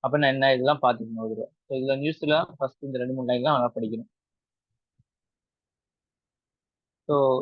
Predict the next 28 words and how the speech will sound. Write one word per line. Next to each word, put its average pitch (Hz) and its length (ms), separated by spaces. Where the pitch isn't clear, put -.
இந்த 147 120
ஆர்டிகல் 160 260
பாத்தீங்கன்னா, 156 260
யுனெஸ்கோ 165 320
வேர்ல்டு 156 240
ஹெரிட்டேஜ் 143 300
சைட் 151 280
சோமநாத்புரம், 135 720
பூர், 139 180
சோமநாத்பூர், 143 500
அங்க 143 220
வந்து 147 160
இது 139 120
பண்ணியிருக்காங்க. 113 420
சரிங்களா? 131 340
So, 147 80
வேர்ல்டு 175 240
ஹெரிட்டேஜ் 160 320
சைட்னா 147 360
ஒண்ணும் 131 180
இல்ல. 117 200
இது 127 140
வந்து 151 400
உலக 156 300
அளவில், 139 640
அ, 147 100
பழம்-, 143 500
பழம்பெரும் 160 540